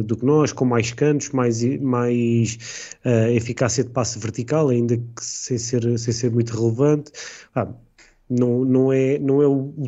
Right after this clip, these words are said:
tipo de estatística que o Benfica devia ter, ah, no final do jogo que precisa ganhar contra o Estrela da Amadora, não é?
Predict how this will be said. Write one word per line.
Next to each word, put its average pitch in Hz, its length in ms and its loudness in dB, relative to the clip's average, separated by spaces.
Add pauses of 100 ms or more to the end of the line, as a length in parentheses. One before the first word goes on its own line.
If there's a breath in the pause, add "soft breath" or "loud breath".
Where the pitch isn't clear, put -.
tipo - 280 -4
de 120 100 -6
estatística 135 580 -2
que - 120 -10
o 135 40 -2
Benfica 131 400 -2
devia 117 360 0
ter, 127 560 0
ah, 110 640 -2 (720 loud breath)
no 131 80 4
final 123 320 2
do 131 100 2
jogo 127 280 0
que - 80 -16
precisa 120 340 -2
ganhar 120 380 0
contra 120 260 -4
o - 20 0
Estrela 117 320 -2
da 110 100 -2
Amadora, 90 460 -8
não 92 140 -8
é? 98 80 -8